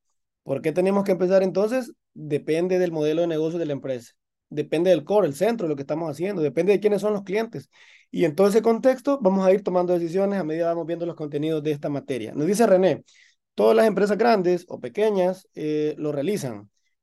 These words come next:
Unas a gran escala y otras de acuerdo a sus capacidades". Muy bien, vamos a ir viendo. Dice, "Es ideal", nos dice Ulises, "solo que todo debe ser adecuado a sus recursos y a sus objetivos". Muy bien.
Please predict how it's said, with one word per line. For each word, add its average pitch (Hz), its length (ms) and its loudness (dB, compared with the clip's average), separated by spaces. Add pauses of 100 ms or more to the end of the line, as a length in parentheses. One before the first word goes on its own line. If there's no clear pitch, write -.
(200)
Unas 196 300 0
a 185 40 4
gran 180 180 6
escala 226 500 4
y 180 120 -2
otras 180 180 -2
de 160 140 -4
acuerdo 170 200 -2
a 175 40 -2
sus 170 100 -14
capacidades". 127 640 -10
Muy 135 200 -6
bien, 147 360 2
vamos 180 260 0
a 190 100 6
ir 190 120 2
viendo. 202 280 0
Dice, 214 360 0
"Es 185 380 -2
ideal", 190 360 6
nos 202 80 -4
dice 202 200 -2
Ulises, 233 480 -6 (560)
"solo 196 340 -2
que 208 300 2 (580)
todo 196 360 0
debe 190 280 0
ser 196 260 -4
adecuado 202 560 0
a 208 40 -2
sus 180 140 -12
recursos 202 440 -8
y 185 40 -2
a 160 40 -6
sus 147 120 -6
objetivos". 120 420 -6
Muy 254 240 2
bien. 196 260 4